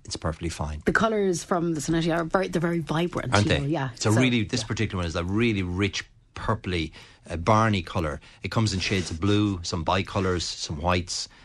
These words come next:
Speaker 1: um, some shades of red as well. But
Speaker 2: Mm.
Speaker 1: very, very striking, very colourful, and particularly thinking of Easter, or if you have any special occasion, communions or confirmations coming up maybe during April, they're, put a pot of those outside the front door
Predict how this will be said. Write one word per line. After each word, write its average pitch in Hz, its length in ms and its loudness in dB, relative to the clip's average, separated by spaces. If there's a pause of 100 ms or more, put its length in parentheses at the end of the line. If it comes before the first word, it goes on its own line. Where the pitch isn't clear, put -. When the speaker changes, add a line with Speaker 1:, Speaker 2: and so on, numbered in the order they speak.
(120)
Speaker 1:
um, 80 360 0
some - 220 -2
shades - 340 -2
of 76 80 -8
red 85 260 2
as 80 160 -6
well. 78 260 0 (220)
But 98 140 0
Speaker 2:
Mm. - 20 -4
Speaker 1:
very, 127 220 6
very 104 160 0
striking, 92 580 -4
very 85 160 -2
colourful, 82 460 -4
and 76 100 -6
particularly 95 420 -2
thinking 104 320 0
of 82 140 -2
Easter, 82 400 -2
or 73 40 -4
if - 120 -8
you 90 80 -2
have 87 100 -6
any 98 120 4
special 90 400 0
occasion, 82 420 0 (220)
communions 92 520 2
or 92 60 -8
confirmations 90 640 0
coming 85 240 2
up 82 100 0
maybe 85 240 0
during 82 300 0
April, 87 380 2 (340)
they're, 104 300 4
put - 240 -6
a - 20 -4
pot 107 320 -2
of 85 80 -4
those 80 240 -4
outside 82 320 -4
the 76 60 -8
front 82 320 -4
door 80 260 0